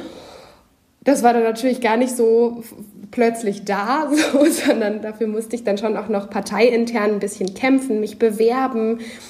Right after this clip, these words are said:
Und als ich dann so durch die verschiedenen Instanzen gelaufen bin und das teilweise eindeutig und manchmal auch sehr knapp geklappt hat, äh, dann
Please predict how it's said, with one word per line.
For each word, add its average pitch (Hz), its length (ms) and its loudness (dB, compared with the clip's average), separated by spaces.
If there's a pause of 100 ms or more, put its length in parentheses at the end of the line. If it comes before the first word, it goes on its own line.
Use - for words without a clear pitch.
(180)
Und 233 160 4
als 208 200 0
ich 220 100 -6
dann 214 160 0
so 208 100 -4
durch 208 180 -6
die 214 120 -2
verschiedenen 214 440 0
Instanzen 202 560 0
gelaufen 196 500 0
bin 277 200 6
und 220 160 0
das 196 200 -2
teilweise 196 540 -4
eindeutig 240 600 2
und 220 100 -2
manchmal 196 340 -4
auch 196 100 -8
sehr 190 180 -2
knapp 233 540 0
geklappt 220 500 -2
hat, 302 380 -4
äh, 247 320 0
dann 240 400 -2